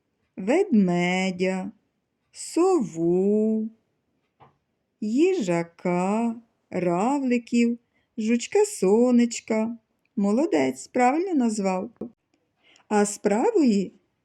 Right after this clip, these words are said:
правильно, оленя, лисичку, метеликів.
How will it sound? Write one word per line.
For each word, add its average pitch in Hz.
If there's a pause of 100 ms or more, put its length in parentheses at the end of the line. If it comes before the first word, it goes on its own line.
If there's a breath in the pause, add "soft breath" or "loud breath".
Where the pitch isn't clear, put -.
(300)
правильно, 349
оленя, 285
лисичку, 285
метеликів. 208